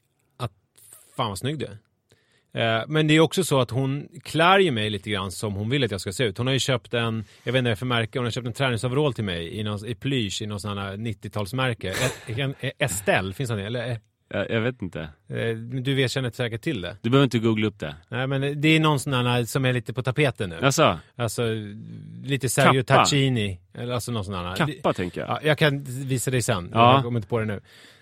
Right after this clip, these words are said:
Speaker 1: Och när jag har den på mig och har håret uppsatt, då är det, tycker hon, då är det
Speaker 2: Fan,
Speaker 1: som att hon har,
Speaker 2: spännande.
Speaker 1: då har hon, det är som att hon har skapat, liksom.
Speaker 2: Flytta till Farsta, sätta på sig
Speaker 1: Ja.
Speaker 2: plyschdräkt
Speaker 1: Ja.
Speaker 2: och sätta upp håret i en
Speaker 1: Ja.
Speaker 2: tofs på huvudet.
Speaker 1: Ja, då, det, det gillar hon.
Speaker 2: Alltså, har hon läst Caroline Ramqvists böcker?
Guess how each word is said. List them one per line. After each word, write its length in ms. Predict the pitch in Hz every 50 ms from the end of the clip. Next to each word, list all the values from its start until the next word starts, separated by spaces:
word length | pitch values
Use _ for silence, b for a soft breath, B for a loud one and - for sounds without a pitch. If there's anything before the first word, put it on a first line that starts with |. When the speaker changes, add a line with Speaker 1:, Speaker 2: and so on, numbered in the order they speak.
| B B B 151
Speaker 1:
Och 120 | 147 139
när 120 | 147 156
jag 80 | 151 135
har 120 | 143 151
den 260 | 135 175 202 185 151 117
på 180 | - 107 104
mig 200 | 101 104 104 110
och 100 | 113 -
har 100 | 120 117
håret 380 | 92 139 165 160 147 131 113 -
uppsatt, 540 | 117 110 - - 147 113 104 - - - - _ _ _ _
då 180 | 135 156 156 139
är 140 | 123 117
det, 60 | 110 101
tycker 320 | - - 113 - 117 107
hon, 100 | 104 110 110 113
då 60 | 139
är 60 | 143
det 60 | 139 107
Speaker 2:
Fan, 20 |
Speaker 1:
som 120 | 87 -
att 60 | - -
hon 120 | 120 117 104 104
har, 60 | 107
Speaker 2:
spännande. 220 | 104 101 104 95 -
Speaker 1:
då 140 | 143 143
har 80 | 135 127
hon, 440 | 120 120 117 113 113 113 113 117 123
det 80 | 135
är 120 | 135 139 117
som 120 | - 135 120
att 40 | -
hon 80 | 127
har 80 | 123 104
skapat, 540 | - - - 123 110 104 - - 123 107 -
liksom. 140 | 107 101 160 143
Speaker 2:
Flytta 200 | 113 107 135 117
till 140 | - 117 104
Farsta, 460 | - 135 135 131 120 - - 117 104
sätta 240 | - 110 98 117 104
på 180 | - - 101
sig 140 | - 117 120
Speaker 1:
Ja. 60 | 113 101
Speaker 2:
plyschdräkt 880 | - 127 113 95 - - - - - 104 98 110 113 113 107 - - -
Speaker 1:
Ja. 160 | 117 117 120
Speaker 2:
och 160 | 110 - -
sätta 240 | 113 98 - - 101
upp 160 | 98 - -
håret 340 | - 113 107 98 92 - -
i 20 |
en 60 | 90
Speaker 1:
Ja. 80 | 87 113
Speaker 2:
tofs 220 | - 107 - -
på 120 | - - 90
huvudet. 280 | 92 95 90 98 98
Speaker 1:
Ja, 60 | - 107
då, 240 | 123 139 131 139
det, 240 | 135 135 135 131 123
det 180 | - 127 139 127
gillar 200 | 117 110 104 95
hon. 200 | 95 98 - - -
Speaker 2:
Alltså, 180 | - 104 104 107
har 80 | 117
hon 120 | 120 120 120
läst 380 | 135 160 170 147 - - -
Caroline 380 | - 135 120 117 117 110 110 107
Ramqvists 640 | 113 107 98 92 - - 156 143 - - - - -
böcker? 460 | - 85 - _ - 78 62 - -